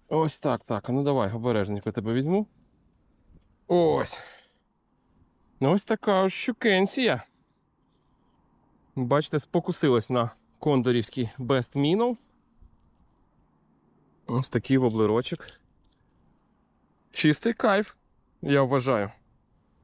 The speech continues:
Зараз будемо її звільняти і випускати на волю. Так, друзі, звільняємо нашу малечу.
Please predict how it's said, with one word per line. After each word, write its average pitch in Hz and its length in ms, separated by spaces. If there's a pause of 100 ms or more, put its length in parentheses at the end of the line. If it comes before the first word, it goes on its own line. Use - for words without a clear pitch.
(180)
Зараз 135 300
будемо 127 360
її 117 100
звільняти 175 680
і 202 280
випускати 143 680
на 123 120
волю. 113 400 (760)
Так, 127 160
друзі, 117 380 (260)
звільняємо 131 640 (1200)
нашу 123 300
малечу. 160 540